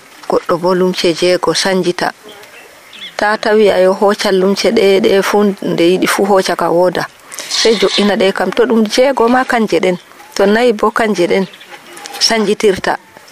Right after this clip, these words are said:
To Jum'aare yaali, goɗɗo lalla hoore mum laɓɓina tal.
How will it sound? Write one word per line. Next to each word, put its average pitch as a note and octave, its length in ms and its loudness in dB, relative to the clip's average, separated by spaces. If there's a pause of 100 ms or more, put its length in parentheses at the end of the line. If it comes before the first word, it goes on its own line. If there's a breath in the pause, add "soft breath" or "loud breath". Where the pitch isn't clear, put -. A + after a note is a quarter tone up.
(480 loud breath)
To - 120 0
Jum'aare F#3+ 640 0
yaali, G#3+ 400 2 (440 loud breath)
goɗɗo - 300 -10
lalla E3 280 -4
hoore D#3 260 -4
mum D#3 120 -8
laɓɓina D#3 380 -6
tal. F3+ 200 -4